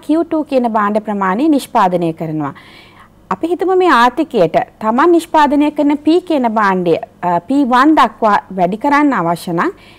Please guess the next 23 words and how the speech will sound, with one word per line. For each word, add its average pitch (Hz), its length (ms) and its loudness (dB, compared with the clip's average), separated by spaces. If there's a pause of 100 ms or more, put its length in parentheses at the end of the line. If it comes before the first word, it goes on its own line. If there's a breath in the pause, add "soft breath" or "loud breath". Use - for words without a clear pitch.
(120 soft breath)
එහිදී 240 440 -2 (160)
මේ 226 240 -4
ආර්ථිකයට 254 640 -2
සිදු 302 240 -2
වෙනවා 196 340 0 (400 soft breath)
තමන් 262 320 2
විසින් 359 260 2
නිපදවමින් 247 600 2
තිබුණු 240 300 -2
Q 302 260 -2
කියන 262 340 0
භාණ්ඩය 196 420 0
කියූ 277 300 -2
වන් 262 260 4
දක්වා 247 400 2 (300 loud breath)
අඩු 220 240 0
කිරීමට. 151 480 -4 (260 soft breath)
ඒට 214 300 0
හේතුව 294 420 0
සම්පත් 254 500 0
උපරිමයෙන්, 359 600 2 (240 soft breath)
අ, 190 380 2 (260)
යොදාගෙන 254 580 2